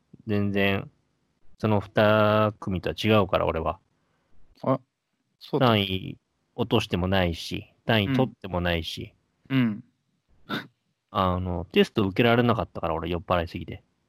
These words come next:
Speaker 2: そうだったね。
Speaker 1: うん。先輩の家で寝てたから、<laughs> テスト時間。
Speaker 2: そうだ。
Speaker 1: うん。
Speaker 2: ラインで淳諦めたっていうの、なんか速攻来たわ。
Speaker 1: <laughs> 朝起きたら、
Speaker 2: 何やってんの？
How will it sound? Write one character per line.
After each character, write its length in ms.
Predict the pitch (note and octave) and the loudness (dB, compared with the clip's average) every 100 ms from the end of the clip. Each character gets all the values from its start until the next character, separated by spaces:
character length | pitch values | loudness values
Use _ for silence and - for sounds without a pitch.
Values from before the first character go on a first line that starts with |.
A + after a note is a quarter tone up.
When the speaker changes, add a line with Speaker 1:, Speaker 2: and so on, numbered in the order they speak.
| _ | _
Speaker 2:
そ 200 | - F3 | -4 -2
う 20 | |
だ 140 | G#2+ | -2
っ 60 | G#2 - | -4 -8
た 100 | - | -8
ね。 320 | A2+ C3 B2+ - - - - G#2 G2 B3 | -4 -2 -4 -8 -10 -12 -8 0 2 4
Speaker 1:
う 40 | B3 | 2
ん。 20 | |
先 240 | - D#3+ | 2 0
輩 180 | D#3 D#3+ | 2 2
の 80 | D#3 | 2
家 160 | D3+ D3 | 2 4
で 100 | G#2+ | 2
寝 140 | G#2 | 2
て 140 | F3 | 2
た 100 | D#3 | 2
か 80 | A#2 | 2
ら、 100 | F#2+ | -2
<laughs> 20 | |
テ 120 | F#2 F#2 | -2 -4
ス 60 | |
ト 100 | - | -4
時 140 | F#2+ G2+ | -4 -6
間。 200 | F2 - _ - - - - _ _ _ - - - - _ _ - | -10 -12 _ -4 0 0 -4 _ _ _ -12 -12 -12 -18 _ _ -2
Speaker 2:
そ 180 | G#3+ | 0
う 40 | D3+ | 0
だ。 200 | - - _ _ _ - | -2 -10 _ _ _ -10
Speaker 1:
う 60 | |
ん。 220 | G#2 G2 G2 _ _ _ - | -8 -8 -12 _ _ _ -2
Speaker 2:
ラ 160 | D3 | 0
イ 100 | F3 | 2
ン 60 | F#3 | 4
で 100 | E3+ | 4
淳 300 | F3 - B2 | 4 2 0
諦 340 | B2 D3+ F#3 | 0 0 -2
め 80 | E3+ | -2
た 80 | G#2+ | -6
っ 60 | |
て 160 | - G#2 | -8 -8
い 20 | |
う 60 | F2 | -6
の、 80 | F#2 | -6
な 80 | |
ん 80 | G#2 | -8
か 80 | G2 | -10
速 180 | - A#2+ | -10 -8
攻 180 | - C#3+ | -6 -8
来 100 | - | -4
た 100 | B2+ | -4
わ。 120 | - | -4
Speaker 1:
<laughs> 120 | F#4+ - - - - E4+ - _ _ _ _ _ _ _ _ - _ - - _ _ _ _ _ _ _ _ _ A#3 - - _ _ _ _ _ _ - - - - | -4 -4 -4 -4 2 2 2 _ _ _ _ _ _ _ _ -20 _ -20 -20 _ _ _ _ _ _ _ _ _ -8 -8 -14 _ _ _ _ _ _ -20 -20 -20 -6
朝 380 | - F3 D3+ C#3 | -2 0 4 4
起 60 | F#3+ | 4
き 60 | - | 2
た 180 | D3+ | 2
ら、 100 | A#2+ | 4
Speaker 2:
何 80 | G#2+ | 2
や 40 | |
っ 0 | |
て 0 | |
ん 0 | |
の？ 60 | A2+ | -2